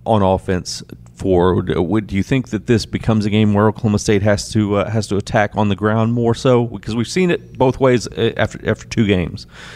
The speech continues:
It's, uh, you know, it was, uh, it was ground heavy, uh, in the opener, and they flipped it and, uh, and threw for over four hundred yards as, as a team.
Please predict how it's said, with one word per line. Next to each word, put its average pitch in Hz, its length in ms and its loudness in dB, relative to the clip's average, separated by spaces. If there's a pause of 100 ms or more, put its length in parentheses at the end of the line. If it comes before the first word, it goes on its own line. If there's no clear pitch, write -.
(160)
It's, - 480 0
uh, 95 400 4
you 101 120 2
know, 95 180 2 (100)
it - 80 0
was, 92 260 0
uh, 90 60 0
it 80 120 -4
was 87 160 -4
ground 107 340 -2
heavy, 110 400 0 (400)
uh, 95 200 0
in 101 100 4
the 101 140 4
opener, 110 440 0 (160)
and 92 160 0
they 87 100 2
flipped - 340 -2
it - 160 -2
and, 95 340 0
uh, 95 160 2
and 92 160 0
threw 120 180 4
for 98 160 2
over 85 120 2
four 85 220 0
hundred 87 180 2
yards 80 340 2
as, 82 140 -2
as 85 280 -2
a 80 80 -2
team. 82 380 -2